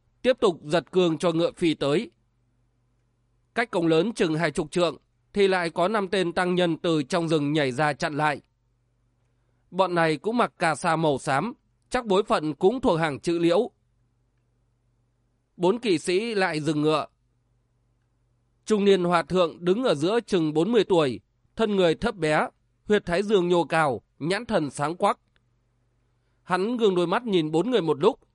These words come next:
rồi dừng lại trên mặt Bộc Dương Duy, nói trống không, "Muốn bái tự, phải bỏ binh khí lại đây." Lực Bạt Cửu Nhạc Du Đại Nguyên tuy tức giận,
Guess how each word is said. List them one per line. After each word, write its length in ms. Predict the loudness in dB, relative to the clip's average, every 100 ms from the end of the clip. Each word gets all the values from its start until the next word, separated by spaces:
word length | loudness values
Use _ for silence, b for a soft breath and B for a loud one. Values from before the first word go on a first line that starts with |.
| _ -6
rồi 280 | 0 2 2
dừng 240 | 0 0
lại 180 | 0 -2
trên 220 | -4 -2
mặt 160 | -2 -2
Bộc 220 | -2 -2
Dương 220 | 0 2
Duy, 240 | 2 2 0
nói 320 | -2 -2 -2
trống 240 | -2 -4
không, 260 | 0 0 -2 -12 _ _ _ _ _ _ _ _ _ _ _
"Muốn 320 | 0 2 2
bái 160 | 0 -2
tự, 260 | 0 0 -2 _ _
phải 200 | -2 0
bỏ 260 | 4 2 4
binh 200 | 0 0
khí 160 | 0
lại 200 | 0 0
đây." 220 | 0 -2 -2 _ _ _ _ _ _ _ _ _ _ _ _ _ _ _ _ _ _ _ _ _ _ _ _
Lực 200 | -4 -2
Bạt 260 | -2 -2 0
Cửu 200 | 0 2
Nhạc 240 | 0 -2
Du 160 | 2 2
Đại 160 | 2
Nguyên 280 | 2 2 0
tuy 160 | 0 0
tức 200 | 0 -2
giận, 240 | -4 -4